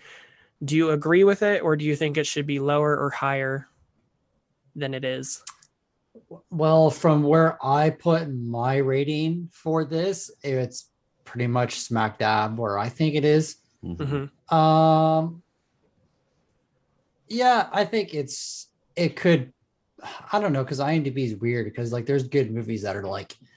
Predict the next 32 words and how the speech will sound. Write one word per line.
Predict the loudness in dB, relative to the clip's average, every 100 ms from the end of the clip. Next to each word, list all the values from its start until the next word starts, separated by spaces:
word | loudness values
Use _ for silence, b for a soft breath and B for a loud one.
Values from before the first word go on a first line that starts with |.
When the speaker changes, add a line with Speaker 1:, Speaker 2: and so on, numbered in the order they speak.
| b
Speaker 1:
<laughs> | b _ -2
Speaker 2:
a, | 2 2
like, | 2 0 -2
six | -4 -2 2 2 2 0
or, | 2
like, | 4 2 0
a | -4
six | -4 -4 -4
point | -2 -2 0
five | 0 0
that | -4
are | -4
really | -2 -2 -2
good. | -2 -2 -4 b b b b b
Speaker 1:
Yeah. | -6 -4 -4 -10 -18 _
Speaker 2:
So | -16 4 6
I |
think | 8 4
a | 4
seven | 2 2 2 4
point | 4 4
six | 2 2
is | -2 -2
good. | -6 0 4 6 6 4 0 -16 _ _ -4
I | -2
think | -2 -4
this | -4
movie | -4 -4 -2
could | -4 -4
maybe | -4 -4
be, | -2 -2
like, | -2 -4 -6